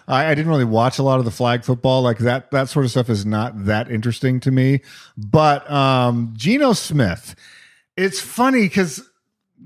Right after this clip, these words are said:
how do you think about a quarterback? And I, I've really been influenced by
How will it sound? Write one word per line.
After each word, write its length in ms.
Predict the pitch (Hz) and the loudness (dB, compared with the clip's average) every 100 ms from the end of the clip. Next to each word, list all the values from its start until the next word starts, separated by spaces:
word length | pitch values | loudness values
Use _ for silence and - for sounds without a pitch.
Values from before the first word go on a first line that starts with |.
| 156 156 - | -18 -18 -14
how 300 | - - 240 | -8 -2 0
do 80 | 254 | 2
you 100 | 240 | 0
think 260 | 190 214 190 | 0 -2 0
about 260 | 160 147 | 2 2
a 60 | 131 | 2
quarterback? 580 | - 127 101 87 80 - | 0 0 0 -2 -8 -8
And 340 | 139 151 151 | -6 -4 -4
I, 300 | 151 165 175 | 0 -2 0
I've 100 | 180 | 0
really 140 | 196 175 | 2 2
been 160 | 156 | 2
influenced 480 | 151 143 143 135 - | 0 -2 0 0 0
by 260 | 127 117 | 0 2